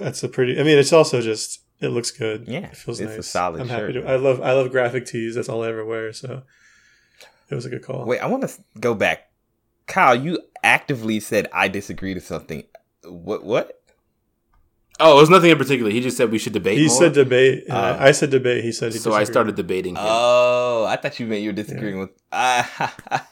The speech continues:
Speaker 2: <laughs> ooh, uh,
Speaker 3: Yeah.
Speaker 1: Okay.
Speaker 2: multi-level
Speaker 1: <laughs>
Speaker 2: jokes there.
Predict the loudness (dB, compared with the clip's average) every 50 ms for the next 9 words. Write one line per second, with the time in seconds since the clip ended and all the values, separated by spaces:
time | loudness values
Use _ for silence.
0 | -8 -8 -6 -6 -8 -10 -16 -16 -16 -16 -16 -18 -14 -8 -4 -4 -2 -2 -4 -4
1 | -4 -4 -6 -6 -8 -10 _ _ -20 -20 -20 -20 -20 _ _ _ -8 -6 -6 -4
2 | -4 -4 -4 -4 -4 -2 -2 -2 0 0 -2 -2 -2 -2 4 6 6 6 8 6
3 | 4 4 2 0 2 4 2 2 4 2 0 0 0 -2 -6 -6 -4 -4 -2 -2
4 | -2 -4 -4 -2 -2 0 0 0 -2